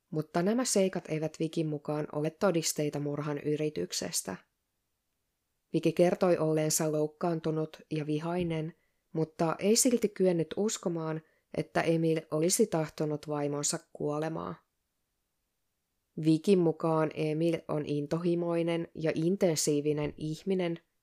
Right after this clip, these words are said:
aito alfauros ja seksiriippuvainenkin, mutta ei missään nimessä murhaaja. Emilin ensimmäisten lapsien äiti Nicolene on todennut,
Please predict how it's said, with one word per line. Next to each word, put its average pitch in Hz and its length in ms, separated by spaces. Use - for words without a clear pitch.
aito 180 420
alfauros 156 880
ja 156 320
seksiriippuvainenkin, 151 1600
mutta 151 500
ei 180 120
missään 190 380
nimessä 147 340
murhaaja. 156 680
Emilin 160 400
ensimmäisten 185 680
lapsien 156 500
äiti 156 300
Nicolene 165 880
on 147 160
todennut, 147 680